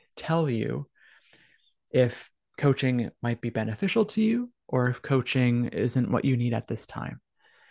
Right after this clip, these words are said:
And if it is beneficial to you, then feel free to reach out for a free consultation where we can talk more in-depthly as to your needs. But that first step is just doing that self-review, taking that first,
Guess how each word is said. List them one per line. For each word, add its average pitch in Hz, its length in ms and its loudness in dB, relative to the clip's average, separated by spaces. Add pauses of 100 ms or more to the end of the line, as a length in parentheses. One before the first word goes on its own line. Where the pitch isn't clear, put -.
(320)
And 117 160 2
if 104 120 0
it 123 100 4
is 160 200 4
beneficial 131 520 0
to - 180 -6
you, 185 260 0 (680)
then 113 480 0 (340)
feel 127 240 0
free 135 280 2
to - 160 -2
reach 123 240 2
out 117 240 0 (260)
for 123 200 -2
a 113 120 -2
free 120 240 0
consultation 117 800 -6
where 117 120 -6
we - 140 -4
can 117 220 -8
talk 117 320 -6
more 117 140 -4
in-depthly 113 500 -4
as 110 240 -6
to - 180 -12
your 113 80 -6
needs. - 500 -8 (640)
But 120 120 -8
that 113 220 0
first 131 280 2
step 135 340 -2
is 113 120 -4
just 117 240 -6
doing 117 300 2
that 113 180 -2
self-review, 110 760 -2 (420)
taking 139 380 2
that 113 200 -4
first, - 480 -2